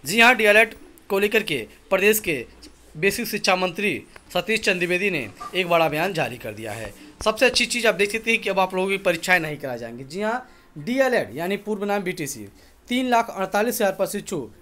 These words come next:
बिना परीक्षा किए जाएंगे प्रमोट। दो हज़ार अठारह की तीसरे और दो हज़ार उन्नीस के पहले सेमेस्टर के छात्रों को राहत। दोनों के लिए अगले सेमेस्टर की परीक्षा अक्टूबर में कराने का इरादा। दो वर्षीय परीक्षा,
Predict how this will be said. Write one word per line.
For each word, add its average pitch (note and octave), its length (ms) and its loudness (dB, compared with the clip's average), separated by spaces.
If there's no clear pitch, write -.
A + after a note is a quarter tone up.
बिना F3+ 260 -4
परीक्षा F3 380 -6
किए C#3+ 220 -8
जाएंगे C3+ 280 -8
प्रमोट। B2 400 -12
दो D#3+ 100 -4
हज़ार G#3+ 220 2
अठारह G#3 240 0
की G#3 140 -6
तीसरे G3 360 -4
और F3+ 160 0
दो F3 60 -2
हज़ार F3 120 2
उन्नीस F3 240 -2
के G3+ 100 -2
पहले E3+ 280 -2
सेमेस्टर E3 340 -4
के D#3 80 -6
छात्रों D3 360 -6
को F#3+ 120 -6
राहत। A#2 300 -8
दोनों A3+ 220 0
के B3 100 -6
लिए G#3+ 100 2
अगले G#3 180 -2
सेमेस्टर G3 360 -4
की G3+ 100 -12
परीक्षा E3+ 360 -4
अक्टूबर E3 300 -4
में E3 120 -6
कराने D#3 240 -4
का D3+ 140 -4
इरादा। C#3 460 -4
दो G3+ 120 2
वर्षीय G3+ 320 2
परीक्षा, F3 500 -6